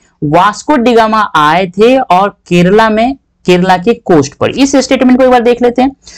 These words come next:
तो ये आपका विजयनगर एम्पायर का ये map है इस color से, ठीक है। इसमें चार dynasty का शासन हुआ है, संगमा dynasty, सलुवा dynasty,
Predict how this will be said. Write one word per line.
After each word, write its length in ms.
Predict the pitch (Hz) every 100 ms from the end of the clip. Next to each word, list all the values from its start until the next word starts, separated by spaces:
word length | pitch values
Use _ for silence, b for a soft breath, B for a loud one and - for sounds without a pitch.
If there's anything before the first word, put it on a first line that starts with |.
| B B -
तो 60 |
ये 220 | 269 269 359
आपका 380 | 269 269 285 240
विजयनगर 500 | 214 226 233 233 214
एम्पायर 600 | 156 156 151 165 180 208
का 120 | 208
ये 180 | 202 202
map 400 | 180 180 208 220
है 120 | 214
इस 100 | 214
color 260 | - 220 214
से, 140 | 285 302 _ _
ठीक 220 | - 262
है। 100 | 254 - _ _ b b b -
इसमें 260 | 262 294
चार 400 | 320 269 226 262
dynasty 480 | 285 247 254 247 262
का 120 | 262
शासन 400 | 240 233 226 254
हुआ 220 | 240 247 254
है, 180 | 254 - _ _
संगमा 680 | - - - 160 151 175 247
dynasty, 560 | 247 247 247 - 294 302
सलुवा 420 | - 160 156 208
dynasty, 500 | 233 226 226 214 247